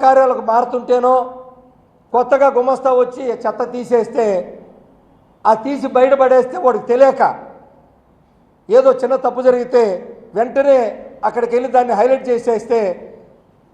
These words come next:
అదేదో దాన్ని కూడా మేము తగలబెడుతున్నాం అన్నట్టు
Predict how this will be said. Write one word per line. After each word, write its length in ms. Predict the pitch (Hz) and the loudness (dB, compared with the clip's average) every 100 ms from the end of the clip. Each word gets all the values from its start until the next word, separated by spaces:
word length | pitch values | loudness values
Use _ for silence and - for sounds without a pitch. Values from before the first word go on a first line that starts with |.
| _ _ _ _ _ _ _ - | _ _ _ _ _ _ _ -4
అదేదో 340 | 220 247 269 269 202 - - - - - | 0 4 6 6 4 -4 -18 -20 -16 -2
దాన్ని 200 | 202 277 277 | 2 2 2
కూడా 120 | 277 262 | 0 0
మేము 120 | 247 | -4
తగలబెడుతున్నాం 600 | 233 262 254 240 247 240 233 | -4 -2 0 -2 -2 -4 -4
అన్నట్టు 240 | 226 226 | -6 -4